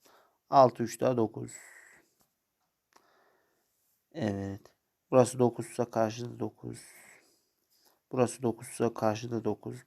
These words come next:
Burası altı ise burası da altı. Yirmi bir, dokuz daha otuz.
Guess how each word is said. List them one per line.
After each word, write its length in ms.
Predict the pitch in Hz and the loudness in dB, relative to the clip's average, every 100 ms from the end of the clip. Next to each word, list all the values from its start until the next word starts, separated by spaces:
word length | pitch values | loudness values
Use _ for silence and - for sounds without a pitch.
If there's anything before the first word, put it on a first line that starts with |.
| - | 0
Burası 140 | 117 | 6
altı 260 | 110 110 110 | 6 4 -8
ise 200 | - 113 | -8 -8
burası 340 | 117 107 - | -6 -6 -6
da 100 | - | -4
altı. 380 | - - 139 147 - _ _ _ 127 | -4 -6 -12 -12 -12 _ _ _ -4
Yirmi 680 | 120 127 135 127 131 123 | 4 6 8 8 6 6
bir, 260 | 117 110 110 | 6 4 4
dokuz 420 | 117 117 135 123 | 0 0 -4 0
daha 200 | 117 131 | 4 4
otuz. 480 | - 117 - - | 2 -4 -8 -14